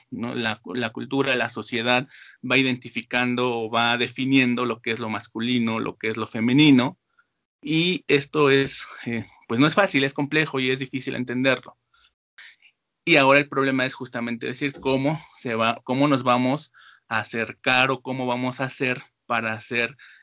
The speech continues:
eh, visibles o identificables esas o todas las identidades. En lo particular, en el principio, cuando empezó a, a, a hablarse del lenguaje inclusivo, a utilizarse el lenguaje inclusivo,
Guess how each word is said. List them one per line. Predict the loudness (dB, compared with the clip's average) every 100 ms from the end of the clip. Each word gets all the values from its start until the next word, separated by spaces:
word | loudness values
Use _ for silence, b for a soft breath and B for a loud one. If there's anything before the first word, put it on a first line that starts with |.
| -12
eh, | -8 -8 -6
visibles | -6 0 2 2 0
o | -2
identificables | -4 -6 -10 -6 -2 0 0 -2
esas | -4 -2 -4 -4
o | -6 2
todas | 4 4
las | 2 -2
identidades. | -6 -6 -4 2 2 2 -4 -14 _ b b b b _ _ _ _ _ _ -4
En | 0 2 4 4 2
lo | 0
particular, | 0 -2 -4 2 4 4
en | 2 -4
el | -4 -4 -8 -12
principio, | -8 -4 -4 -2 -2 0
cuando | -2 -6
empezó | -6 -4 -4
a, | -4 -6
a, | -4 -4 -4 -4 -4 -4 -8 -10 B B B
a | -12 -10 -10 -4
hablarse | 0 2 2 0
del |
lenguaje | 0 -2 -4
inclusivo, | -6 -4 0 0
a |
utilizarse | -2 -6 -6 -4 -2
el |
lenguaje | -4 -4 -6
inclusivo, | -4 0 0 0